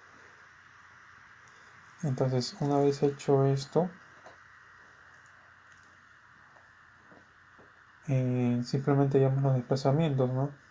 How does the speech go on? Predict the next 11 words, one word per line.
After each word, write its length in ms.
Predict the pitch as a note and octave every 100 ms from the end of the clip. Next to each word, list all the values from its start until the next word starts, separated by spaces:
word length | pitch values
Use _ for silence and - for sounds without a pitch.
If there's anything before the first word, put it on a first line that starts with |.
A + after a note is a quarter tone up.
| -
Desplazamiento 800 | C3+ B2 C#3 B2 B2+ C3 C3 C3
uno, 440 | D3 E3+ D#3 D#3 -
desplazamiento 720 | C3+ - B2+ B2+ B2+ B2+ B2
dos. 400 | B2 A#2+ A#2+ - - _ - - - - - - - - - - - - - - - - - - _ -
Acá 340 | B2+ B2+ -
F 240 | C#3 C3+ C#3
uno 320 | C3+ C#3 C#3
uno, 480 | D#3 F3 E3 E3 -
F 260 | D3 C#3 C#3
dos 260 | C3 B2+ -
uno. 320 | C3 B2